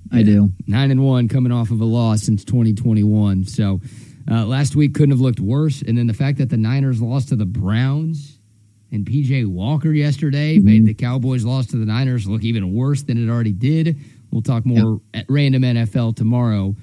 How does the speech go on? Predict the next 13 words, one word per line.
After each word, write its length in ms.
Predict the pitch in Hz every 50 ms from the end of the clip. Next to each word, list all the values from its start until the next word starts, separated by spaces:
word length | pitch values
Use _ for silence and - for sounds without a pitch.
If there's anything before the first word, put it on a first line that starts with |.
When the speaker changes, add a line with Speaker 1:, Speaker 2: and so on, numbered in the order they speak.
| - - - - -
Speaker 2:
on 200 | - 107 110 104
the 100 | 104 101
show. 440 | 98 - - 110 101 101 98 98 98
But, 400 | 95 113 107 95 95 101 - -
uh, 200 | 98 98 98 95 -
yeah, 240 | - 113 117 107 95
I'll, 180 | 95 104 120 -
I'll, 220 | - 107 117 120 - -
I'll 120 | 107 127
bank 300 | 131 127 135 135 123 117
on 120 | 131 123 120
the 80 | 117
Cowboys. 800 | 104 - 120 113 113 110 104 107 101 104 104 101 98 95 - -